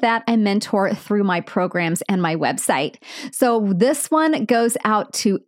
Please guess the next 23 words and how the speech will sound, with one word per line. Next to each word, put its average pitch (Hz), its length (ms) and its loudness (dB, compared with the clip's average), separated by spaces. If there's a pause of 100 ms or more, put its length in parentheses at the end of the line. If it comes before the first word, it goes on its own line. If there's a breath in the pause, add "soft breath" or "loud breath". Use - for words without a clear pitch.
Ashley, 277 800 2 (280 loud breath)
who 294 160 4
says, 233 400 2 (120)
"I'm 185 180 0
heading 359 540 0
into 302 420 2
my 175 220 2
fourth 285 420 0
semester 233 680 0
of 175 180 -2
my 156 320 -2
A 302 180 2
D 269 200 2
N 226 120 2
program, 196 680 0 (340 loud breath)
and 226 220 2
I 247 160 2
have 285 340 0 (100)
aced - 540 -2
every 233 460 2
dosage 226 500 0
calculations 262 800 -2
test 285 560 -2